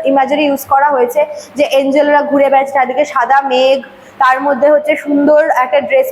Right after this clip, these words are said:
পরে, আহ, ডে-, ডেমোজেল দাঁড়িয়ে আছে, সে ওয়েট ক-, করে আছে তার, আহ, লাভারের জন্য। The poem mixes religious devotion with earthly love, showing that love is powerful even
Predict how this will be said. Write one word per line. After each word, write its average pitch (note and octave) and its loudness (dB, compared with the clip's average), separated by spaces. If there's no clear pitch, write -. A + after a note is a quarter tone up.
পরে, C#4+ 2
আহ, A#3 2
ডে-, B3 0
ডেমোজেল C#4 0
দাঁড়িয়ে C4 0
আছে, C4 2
সে C#4 -6
ওয়েট C4 0
ক-, C#4 0
করে C4+ 2
আছে C#4 -2
তার, B3+ 0
আহ, G#3+ 2
লাভারের A#3 0
জন্য। B3+ -2
The F4+ 0
poem F#4 0
mixes F#4+ -2
religious D#4 2
devotion C4 2
with D4+ 0
earthly A#3+ -2
love, C4+ 2
showing F4+ 2
that D4 2
love C4+ 2
is D4+ -6
powerful C4+ 0
even D4 2